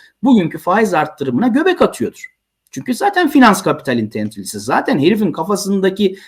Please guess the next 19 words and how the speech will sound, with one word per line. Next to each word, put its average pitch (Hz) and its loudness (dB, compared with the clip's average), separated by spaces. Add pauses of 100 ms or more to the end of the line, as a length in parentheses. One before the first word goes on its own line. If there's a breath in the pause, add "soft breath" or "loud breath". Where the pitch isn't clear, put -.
(220 loud breath)
tek - 0
proje 175 2 (100)
enflasyonu 196 2
nasıl 240 2
düşürürüz? 151 -4 (360)
Halk 247 0 (720)
kuru 320 2
ekmek 320 2
yesin. 107 -2
Ne 135 2
olacak 208 0
ki? 151 -8
Bir 156 2
önemi 180 2
yok 302 0
ki. - -12 (1040)
Enflasyon 185 0
düştükten 190 -2
sonra 151 -2